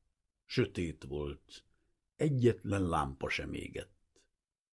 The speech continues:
Valahol motorok dübörögtek. „Kint van a családja a vadászházban?” fordult a herceg az intézőhöz. Az bólintott.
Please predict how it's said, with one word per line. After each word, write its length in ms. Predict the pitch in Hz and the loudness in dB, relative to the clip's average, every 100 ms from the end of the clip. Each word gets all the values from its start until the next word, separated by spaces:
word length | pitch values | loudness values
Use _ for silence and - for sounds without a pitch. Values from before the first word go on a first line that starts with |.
| _ _ _ _ _ | _ _ _ _ _
Valahol 440 | 123 135 127 131 | 12 12 12 10
motorok 520 | 135 127 101 82 67 | 10 6 2 0 -4
dübörögtek. 720 | 65 67 67 67 - _ - - _ _ _ _ _ _ _ _ _ _ _ | -8 -6 -6 -8 -14 _ -18 -20 _ _ _ _ _ _ _ _ _ _ _
„Kint 240 | - 175 180 | 4 6 8
van 120 | 190 | 8
a 60 | 175 | 10
családja 440 | 175 175 170 151 | 10 8 8 8
a 20 | |
vadászházban?” 920 | 135 127 135 - 165 139 90 80 80 - | 10 10 8 6 0 0 -2 -6 -8 -4
fordult 420 | 90 87 82 76 | -2 -2 -4 -4
a 80 | 82 | -2
herceg 300 | 85 - 78 | -2 -2 -6
az 100 | 73 | -6
intézőhöz. 680 | 69 73 71 78 73 76 _ _ _ _ | -8 -8 -8 -10 -10 -14 _ _ _ _
Az 100 | 78 | -10
bólintott. 560 | 80 67 - - - | -6 -6 -8 -20 -20